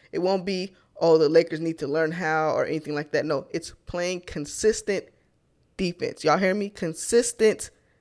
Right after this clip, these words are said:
defense. So that's my only concern for them. Defense will lead to the offense. The offense will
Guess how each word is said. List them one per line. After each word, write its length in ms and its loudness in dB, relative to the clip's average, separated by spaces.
defense. 560 -6
So 400 2
that's 200 4
my 120 2
only 180 2
concern 340 -2
for 120 -4
them. 180 -6
Defense 420 2
will 100 2
lead 240 -2
to 100 2
the 160 2
offense. 300 2
The 160 -4
offense 360 0
will 120 -8